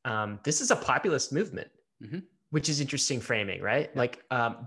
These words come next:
Speaker 1: th-, we, we've talked about Bankless as being sort of a, a, a social revolution. It's also partially a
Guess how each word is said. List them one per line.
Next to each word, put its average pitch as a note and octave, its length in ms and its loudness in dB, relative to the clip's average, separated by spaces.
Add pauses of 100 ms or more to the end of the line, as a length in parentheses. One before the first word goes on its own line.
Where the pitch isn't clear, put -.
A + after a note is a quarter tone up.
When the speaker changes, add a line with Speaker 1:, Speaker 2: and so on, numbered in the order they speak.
(120)
Speaker 1:
th-, A2 120 -10
we, C3+ 240 -4
we've C3+ 140 -4
talked D3 280 0
about A#2+ 260 2
Bankless B2 380 0
as G#2 80 -10
being G#2+ 200 -6
sort A2 180 -6
of G2+ 100 -6
a, G2 240 -2
a, G#2+ 280 -8
a A2 40 -4
social A2+ 540 -2
revolution. G2 560 -4
It's - 140 -6
also A#2+ 560 0 (400)
partially B2 540 0
a G#2 300 -2